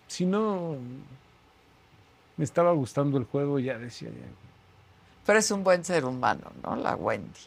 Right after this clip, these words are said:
Speaker 1: Sí, buen ser humano, la neta sí. Muy chida y, fíjate, esa sí vale la pena como amiga.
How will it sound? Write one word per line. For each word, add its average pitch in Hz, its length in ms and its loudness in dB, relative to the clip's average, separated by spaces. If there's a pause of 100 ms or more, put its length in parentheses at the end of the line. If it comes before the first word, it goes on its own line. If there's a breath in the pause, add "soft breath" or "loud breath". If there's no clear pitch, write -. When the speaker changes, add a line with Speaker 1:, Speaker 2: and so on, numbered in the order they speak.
(120)
Speaker 1:
Sí, 139 260 2 (540)
buen 147 180 -4
ser 139 180 -6
humano, 139 300 -8
la 127 100 0
neta 135 220 0
sí. 120 280 -4 (1200 soft breath)
Muy 139 180 2
chida 143 440 4
y, 117 380 0 (680)
fíjate, 180 280 4
esa 160 160 4
sí 156 180 4
vale 160 160 8
la 139 100 6
pena 131 240 0
como 117 280 -6
amiga. 113 280 -6